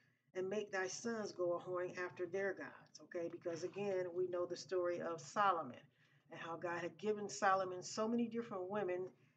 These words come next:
wives, and seven hundred, I believe it was, and then t-, God told him to not have relations or marry, uh, outside of the, the kingdom, okay?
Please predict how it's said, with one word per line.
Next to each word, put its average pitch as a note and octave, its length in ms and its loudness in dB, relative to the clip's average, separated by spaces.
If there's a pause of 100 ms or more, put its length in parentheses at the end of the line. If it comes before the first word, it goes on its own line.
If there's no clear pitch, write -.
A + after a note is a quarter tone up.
(480)
wives, E3 640 0
and E3 100 -6 (380)
seven G#3+ 340 0
hundred, G#3+ 320 -4
I G#3 80 2
believe G#3+ 320 -2
it G3+ 60 0
was, G#3 400 0
and F3 120 -4
then G#3 220 -4
t-, - 80 -14 (160)
God F3+ 240 2
told A3+ 320 2
him E3+ 240 -4
to E3+ 180 -4 (120)
not G#3+ 360 -2 (760)
have F#3 240 2
relations F3+ 720 0
or D#3+ 160 -4
marry, F#3 500 -2 (680)
uh, D#3+ 220 -2 (100)
outside F#3+ 720 4
of E3+ 260 -4 (1300)
the, - 360 -10
the - 60 -
kingdom, B3 380 2 (140)
okay? F3 380 -4